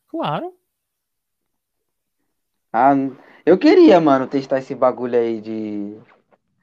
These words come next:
Speaker 2: é, ouvir aqueles reggae assim, aqueles bagulho chinês na, na tela.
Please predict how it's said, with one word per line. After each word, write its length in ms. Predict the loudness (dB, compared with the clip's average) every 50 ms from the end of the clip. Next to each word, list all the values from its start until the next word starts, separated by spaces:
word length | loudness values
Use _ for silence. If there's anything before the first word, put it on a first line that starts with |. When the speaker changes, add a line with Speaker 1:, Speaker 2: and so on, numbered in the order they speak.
| _ _ _ _ _ _ -20 -20 _ _
Speaker 2:
é, 500 | -14 -10 -8 -6 -4 -4 -4 -6 -6 -10 -14 -20 _ _ _ _ _ _ _ _ _ _ _ _ -20 -14 -6
ouvir 340 | -2 -2 -2 0 2 2 2
aqueles 360 | 2 2 0 -2 -2 -2 -4 -6
reggae 380 | -6 -2 -2 -2 -2 -2 -6
assim, 440 | -8 -8 -10 -10 -8 -6 -4 -4 -4
aqueles 300 | -4 -4 -4 -6 -6 -4
bagulho 360 | 0 0 0 0 0 -4 -8
chinês 420 | -8 -12 -12 -10 -8 -8 -6 -8 -8
na, 300 | -8 -8 -8 -8 -10 -14 -12
na 120 | -10 -10 -10
tela. 640 | _ -6 -4 -2 0 0 0 0 -2 -6 -8 -12